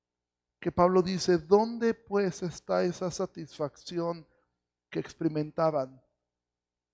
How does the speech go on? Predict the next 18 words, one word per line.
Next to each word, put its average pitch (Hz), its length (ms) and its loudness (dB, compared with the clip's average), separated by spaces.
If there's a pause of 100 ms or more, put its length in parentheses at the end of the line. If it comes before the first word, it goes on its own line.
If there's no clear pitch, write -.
(1120)
Y 156 80 -6
poder 170 340 0
recordar 180 500 -2
eso. 170 480 0 (920)
Si - 120 -6
probablemente 190 500 4
tu 226 140 -4
corazón 196 460 2
se - 100 -6
ha 202 40 -4
enfriado, 196 520 2
si - 140 -8
tú 185 140 2
eres 196 180 6
un 196 100 -8
hijo 196 220 -2
de 180 120 6
Dios 180 640 -2